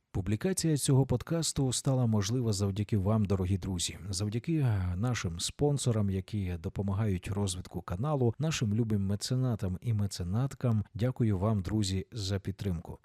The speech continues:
Дякую за кожен коментар, за те, що ви крокуєте разом із дослідником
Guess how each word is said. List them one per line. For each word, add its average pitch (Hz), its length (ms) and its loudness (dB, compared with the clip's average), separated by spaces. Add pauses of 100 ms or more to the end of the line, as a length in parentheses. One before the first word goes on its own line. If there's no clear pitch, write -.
Дякую 127 420 0
за 113 140 0
кожен 123 340 0
коментар, 120 720 0
за 95 400 0
те, 135 240 -4
що - 260 -4
ви 110 340 0
крокуєте 139 540 -2
разом 95 360 0
із 92 140 -2
дослідником 107 840 -2